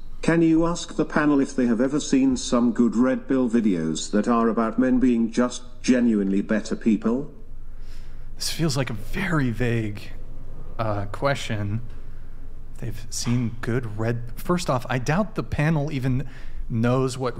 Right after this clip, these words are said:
Speaker 2: Red Pill is. So, <sighs> I, I appreciate your T T S, but this is a very vague question. But you, I mean, okay, fuck it.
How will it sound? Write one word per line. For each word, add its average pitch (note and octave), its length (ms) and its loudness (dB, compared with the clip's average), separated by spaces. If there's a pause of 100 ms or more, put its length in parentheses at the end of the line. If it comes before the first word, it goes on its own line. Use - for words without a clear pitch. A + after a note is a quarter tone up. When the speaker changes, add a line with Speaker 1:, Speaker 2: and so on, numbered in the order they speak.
(200)
Speaker 2:
Red A#2 320 0
Pill A#2 560 0
is. B2 520 -2 (1400)
So, A#2+ 600 0
<sighs> - 320 -8
I, - 680 -2 (1500)
I B2 80 4
appreciate D#3+ 500 0
your B2+ 140 -2
T A#2+ 180 -2
T D3+ 160 0
S, B2 160 2
but B2 140 -8
this D3+ 160 -2
is C3+ 60 0
a C#3 60 0
very C#3+ 640 0
vague A#2+ 320 0
question. C3 600 -4 (800)
But E3 180 4
you, D#3 160 2
I D3 200 0
mean, D3+ 180 2
okay, B2 220 0
fuck A#2+ 240 -2
it. G#2+ 100 -4